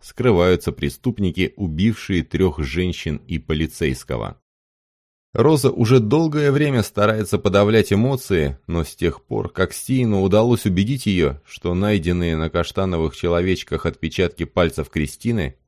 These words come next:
имеют для них особое значение, её охватила тоска. Сегодняшняя находка полиции означает прорыв в следствии, которого они ждали так долго, и тем не менее что-то тревожит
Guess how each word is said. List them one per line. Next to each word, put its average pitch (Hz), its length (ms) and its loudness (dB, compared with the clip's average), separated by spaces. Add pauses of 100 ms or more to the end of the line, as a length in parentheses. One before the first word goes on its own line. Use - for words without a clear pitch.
имеют 120 500 -2
для 101 220 2
них 110 240 0
особое 90 480 2
значение, 78 760 -4 (240)
её 71 360 -2
охватила 67 800 -6 (120)
тоска. - 600 -10 (960)
Сегодняшняя 123 760 0
находка 110 460 2
полиции 101 720 -2
означает 98 840 -2
прорыв 101 480 2
в 104 120 -8
следствии, 82 760 0
которого 92 580 -4
они 87 220 0
ждали 92 400 -2
так 67 520 -4
долго, 78 520 0 (120)
и 71 100 -8
тем 87 240 0
не 76 80 0
менее 85 520 -4
что-то 123 380 -6
тревожит 90 560 -2